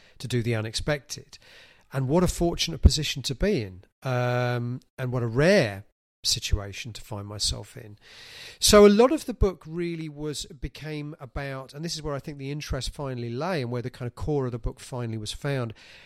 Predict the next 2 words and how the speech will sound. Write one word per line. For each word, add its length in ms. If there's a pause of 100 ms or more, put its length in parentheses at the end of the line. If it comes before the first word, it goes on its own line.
(380)
explaining 1160 (500)
how 800